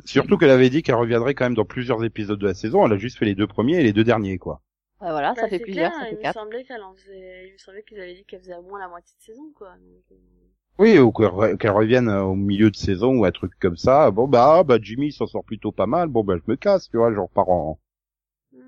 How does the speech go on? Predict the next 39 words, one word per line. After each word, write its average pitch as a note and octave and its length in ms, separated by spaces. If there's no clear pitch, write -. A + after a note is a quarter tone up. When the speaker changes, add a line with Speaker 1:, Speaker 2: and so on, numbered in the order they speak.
Speaker 1:
je - 60
repars G2 200
faire - 160
le - 100
tour G2+ 120
du A2 100
monde. F#3 220
C'est - 140
pareil, F3 260
Speaker 2:
Pourquoi C#3 140
est-ce A#2 80
que F#3 60
Speaker 1:
l'intrigue, F#3+ 160
Speaker 2:
Jerry A#2+ 80
fait - 80
pareil ? D#3 280
Speaker 1:
la, C3+ 180
l'intrigue C#3 520
qu'il B2+ 160
lance D3 260
autour B2 220
de A2+ 60
la G2+ 100
présidente, B2+ 600
tu - 160
sais, C3 140
où A#2+ 80
tu - 140
découvres G#2+ 320
comme G#2+ 120
ça, « - 160
Oh C#3 180
mon F#2+ 180
Dieu, E3 240
c'est - 240
une C#3 100
extraterrestre D3+ 600
elle C#3+ 80
aussi ! » D#3+ 500